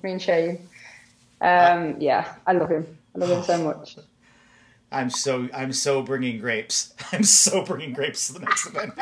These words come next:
Speaker 1: Well, I'm, tell him I'm bringing apples.
Speaker 2: Whoa, she's bringing apples. How did you catch an apple from across the room in your mouth?
Speaker 1: Well, they'll just be, they'll just hurt, won't they, if he does, if he misses?
Speaker 2: <laughs> Oh,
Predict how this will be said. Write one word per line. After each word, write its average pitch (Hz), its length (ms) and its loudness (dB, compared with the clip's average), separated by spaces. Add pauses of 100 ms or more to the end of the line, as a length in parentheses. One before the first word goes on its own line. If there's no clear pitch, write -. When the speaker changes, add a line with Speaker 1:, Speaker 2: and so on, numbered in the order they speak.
(320)
Speaker 1:
Well, 240 380 8
I'm, 262 460 4
tell 330 220 8
him 294 440 6
I'm 277 180 4
bringing 262 220 4
apples. 233 720 2 (720)
Speaker 2:
Whoa, 208 340 8
she's - 220 -4
bringing 185 260 0
apples. 156 640 -2 (420)
How 214 160 0
did 294 120 -4
you 214 100 -2
catch 254 240 0
an 220 80 -2
apple 262 340 0
from 180 160 -10
across 143 380 -2
the 156 100 -8
room 143 140 -4
in 131 60 -6
your 131 100 -6
mouth? 120 400 -4 (920)
Speaker 1:
Well, 294 400 6
they'll 277 180 4
just - 220 -4
be, 294 180 2
they'll 262 200 6
just 311 180 -4
hurt, 254 320 6
won't 269 180 4
they, 311 140 2
if 277 100 0
he 233 100 -4
does, 220 180 2
if 240 160 0
he 214 60 0
misses? 208 380 0 (200)
Speaker 2:
<laughs> - 440 -2 (420)
Oh, - 240 -2